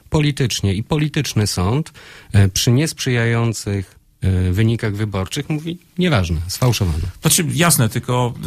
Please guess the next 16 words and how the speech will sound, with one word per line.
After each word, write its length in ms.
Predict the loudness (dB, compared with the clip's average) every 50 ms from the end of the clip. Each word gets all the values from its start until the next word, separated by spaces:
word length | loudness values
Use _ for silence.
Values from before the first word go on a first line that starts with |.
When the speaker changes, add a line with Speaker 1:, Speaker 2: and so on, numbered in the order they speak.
| -4 -4
Speaker 2:
y, 40 | -2
proszę 280 | -2 0 0 0 0 -2
też 200 | -2 -4 -4 -4
p-, 240 | -2 -2 0 0
pamiętać 480 | 0 0 2 2 2 2 0 0 -2 -2
o 40 | -2
jednej 340 | -2 -2 0 0 0 0 2
rzeczy. 280 | 2 0 0 -2 -2
To 140 | -2 0 0
mówią 340 | 0 0 -2 -2 -2 -2 -2
ci, 160 | -2 -4 -6
którzy 260 | -4 -4 -2 0 0
mają 240 | 2 2 2 0 0
też 160 | 0 0 0
złe 200 | 0 0 0 0
intencje. 500 | 0 0 -2 -2 -2 -2 -2 -4 -6 -8